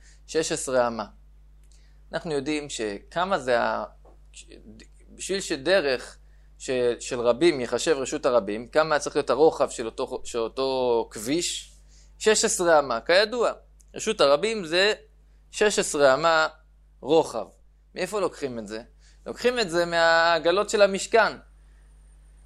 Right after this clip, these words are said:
ענן דגמר-, דגמרינן לה במשכן, אז אם כן נשאלת השאלה, דמשכן, חמש עשרה אביי,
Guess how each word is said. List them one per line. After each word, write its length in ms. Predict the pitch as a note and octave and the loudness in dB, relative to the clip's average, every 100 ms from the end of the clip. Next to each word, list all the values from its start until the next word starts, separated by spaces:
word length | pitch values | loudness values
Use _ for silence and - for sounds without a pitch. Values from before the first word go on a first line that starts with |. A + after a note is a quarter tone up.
| - - - - - - - - - - - - - - | -20 -20 -20 -20 -20 -20 -20 -20 -20 -20 -20 -20 -12 -8
ענן 320 | C3+ F#3+ G#3 | 0 0 2
דגמר-, 380 | F3+ D3 C#3+ D3 | 2 2 -2 2
דגמרינן 500 | C#3 C3+ D3+ G#3+ A3 | 4 4 4 2 4
לה 100 | F3 | 4
במשכן, 640 | D3+ D3 C3+ - G#3 D#3 D#3 - - - _ - | 4 -2 -4 2 4 4 -2 -12 -20 -20 _ -8
אז 220 | A2+ A#2+ | -4 -2
אם 120 | F3+ | -2
כן 180 | F3 F3+ | 0 0
נשאלת 260 | D#3 F3+ D#3 | 0 0 0
השאלה, 280 | - F3 | 0 0
דמשכן, 760 | F3 C3 B2 A2+ - G#3+ F3 E3 | 2 -2 -4 -4 2 2 2 0
חמש 300 | - C3+ F#3+ | -2 -2 0
עשרה 320 | B3 - C#4 | 0 2 4
אביי, 440 | F3+ D3 D3 D#3+ | 6 6 4 2